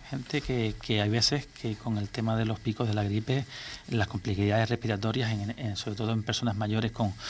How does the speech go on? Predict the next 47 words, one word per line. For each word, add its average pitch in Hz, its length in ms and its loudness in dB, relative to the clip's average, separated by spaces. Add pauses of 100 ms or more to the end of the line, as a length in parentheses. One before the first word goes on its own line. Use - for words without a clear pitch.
(360)
con 107 160 6
pluripatología, 107 840 6
pues 110 220 -2
se 107 140 0
complican 110 540 0
y, 110 240 2
y 113 220 2
al 95 100 4
final 104 260 0
acuden 113 320 2
casi, 117 320 -2
casi 123 420 -2 (500)
en 107 160 2
masa 117 440 6
a - 160 -2
los 104 100 -2
puntos 110 240 0
de 104 60 0
urgencia 117 460 0 (480)
y 113 280 6
nos 98 160 2
bloqueamos. 95 460 -4 (280)
Eh, 131 180 -8
pero 107 240 0
bueno, 113 220 4
yo 110 260 0
creo 110 120 0
que 113 80 0
esa 104 100 -2
situación 101 280 -2
nos 104 160 0
ha 104 40 0
dado 131 300 2 (420)
este 104 240 -2
año 131 300 2 (500)
y 147 120 4
sobre 120 280 8
todo 127 220 6
creo 143 480 6
que - 140 -2
la 113 120 0
gente 113 300 2
poco 127 240 0
a - 20 2
poco 127 420 2
ha 120 200 2
ido 131 400 4